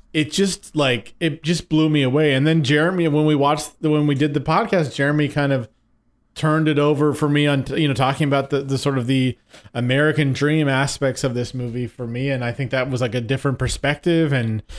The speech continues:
um, I, I don't know. I just love it. Like, and I was just sort of blown away by how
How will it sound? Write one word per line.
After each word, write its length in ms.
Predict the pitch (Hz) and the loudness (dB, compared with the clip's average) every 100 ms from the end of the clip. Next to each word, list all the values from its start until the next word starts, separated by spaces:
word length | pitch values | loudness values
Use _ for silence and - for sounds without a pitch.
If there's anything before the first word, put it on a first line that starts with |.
| - - - | -16 -18 -6
um, 500 | 139 135 120 113 113 - _ _ _ | -2 0 0 -2 -6 -10 _ _ _
I, 220 | - 180 196 | -2 0 2
I 120 | 165 | 2
don't 120 | 190 | 2
know. 160 | 180 123 | 2 0
I 140 | - | 0
just 200 | 139 139 | 0 0
love 200 | 147 135 | 0 0
it. 100 | 120 | -2
Like, 160 | 117 117 | -2 -2
and 140 | 131 | -2
I 140 | 127 | 0
was 180 | 127 131 | 0 0
just 240 | 131 147 - | 0 -4 -2
sort 140 | 147 | -2
of 100 | 113 | 0
blown 280 | 131 143 156 | 0 0 2
away 300 | 143 135 139 | 2 2 2
by 200 | 120 113 | 0 -2
how 540 | 98 123 123 120 113 | 0 0 2 0 -2